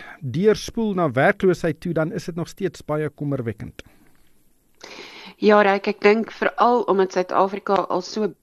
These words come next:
Speaker 2: lank 'n geskiedenis het met hoë werkloosheid en dat ons die laaste tien, vyftien jaar met 'n werkloosheidskoers gesit het wat net, of sit wat net, eh, geleidelik aanhou toeneem. Eh, op 'n stadium hier in die la-, in die, in die laat, eh,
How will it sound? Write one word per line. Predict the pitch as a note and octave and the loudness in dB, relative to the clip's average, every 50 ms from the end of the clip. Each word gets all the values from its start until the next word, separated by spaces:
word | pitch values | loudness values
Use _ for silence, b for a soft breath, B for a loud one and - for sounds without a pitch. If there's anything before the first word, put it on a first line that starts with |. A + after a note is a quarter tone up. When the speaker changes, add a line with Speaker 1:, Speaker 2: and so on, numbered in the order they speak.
| _ | _
Speaker 2:
lank | - D#3 D#3+ E3+ F3 F#3 G3+ G#3 - | -4 0 4 6 6 6 4 0 -2
'n | - F3 | -6 -8
geskiedenis | - F3 - - - F#3+ F#3+ G3 G3 F#3 F#3 - | -8 -8 -10 -8 -8 -6 -4 0 0 0 0 -2
het | - E3+ E3 D#3+ - | -4 -6 -6 -6 -4
met | - D#3+ D#3 - - | -2 -4 -4 -4 -4
hoë | D#3+ E3 F3 F#3 F3 | 0 2 2 4 4
werkloosheid | E3 D#3+ D#3+ E3 E3 - F3 F#3 - - E3 E3 D#3+ | 4 2 2 0 0 -4 -6 -6 -4 -2 -2 -2 -2
en | - D#3+ | -2 -4
dat | D#3 D#3 - | -4 -4 -6
ons | E3 D#3+ | -8 -6
die | - E3+ E3+ | -6 -6 -4
laaste | D#3+ D3 D3 E3 - - - G3 F#3 F3 b b b b b b b - - - - - - - - | -4 -2 -2 -2 -4 -2 -2 0 0 0 b b b b b b b -20 -20 -20 -20 -20 -20 -12 -4
tien, | - B3+ B3 A#3+ A#3+ A#3 A#3 | 0 2 2 4 4 2 0
vyftien | A3+ - - A#3+ A#3+ A#3+ - - - G#3 G3+ F3+ | 0 2 2 2 2 2 -2 -6 -4 0 2 2
jaar | D#3+ D#3 D#3 D#3 D#3 E3 E3+ F3+ B B B B B | 2 2 2 2 2 0 -2 -4 B B B B B
met | - E3 - | -2 0 0
'n | F3 | 2
werkloosheidskoers | E3+ E3 E3 F3 F#3 G3 F#3+ - - F#3 F#3 - - - G3 F#3+ - | 4 4 4 4 4 2 -2 0 0 -2 -2 -2 -2 0 0 0 0
gesit | - G3 - - F#3+ F3+ | -4 -6 -6 -4 -2 0
het | F3+ F3+ - - | 0 0 0 0
wat | E3+ D#3+ - | 0 0 2
net, | F3+ F3+ F3 G3 F#3+ G3 - | 2 4 4 2 2 -2 -6
of | - E3 - C#3 F#3 - - - | -4 -2 0 0 0 0 -4 -14
sit | - - - A3+ G#3 - | -10 -4 -2 -2 -2 0
wat | - F3+ F3 - | 0 -2 0 2
net, | F#3+ G3+ G#3 - _ _ | 0 0 0 -2 _ _
eh, | - - E3 E3 E3 | -2 0 0 2 2
geleidelik | - G3+ F3+ E3+ E3 E3 F#3 F#3+ G#3 G#3 G#3 - - | 4 4 4 4 4 4 4 2 0 -2 -2 -2 0
aanhou | - G3+ G#3 G#3 G#3 G3+ G3+ - | 2 2 4 4 2 2 0 0
toeneem. | - G3+ F#3+ F#3+ F3+ F3 F#3 G#3 B3+ B3+ B B B B B B B B B B | 0 0 2 4 4 4 4 2 0 -2 B B B B B B B B B B
Eh, | - F3 F3+ F3+ E3 | 0 2 4 4 4
op | - F3 - | 2 2 -2
'n | F3 | -2
stadium | - - - A#3+ A#3+ A#3+ A#3 A#3 A3 G#3 G3 | -4 -2 0 2 2 2 2 2 2 2 2
hier | F#3 F#3+ | 0 0
in | F#3+ F#3+ | 0 -2
die | F#3+ F#3 F#3 | -2 0 0
la-, | F3 E3 E3 F3 - | 2 2 2 0 0
in | - - F3+ | 0 0 2
die, | F3+ F3+ F3 F3 F3+ F3+ - | 4 4 4 4 4 2 0
in | - F3 | 0 0
die | F3+ F3 F3 E3+ - | 2 2 2 0 -4
laat, | - F3 E3+ E3 E3+ F3 F#3 F#3 F#3+ - - | -8 -2 0 2 4 4 2 2 0 -2 -2
eh, | G3 F3+ F3 F3 F3 F3 | 0 2 2 4 2 2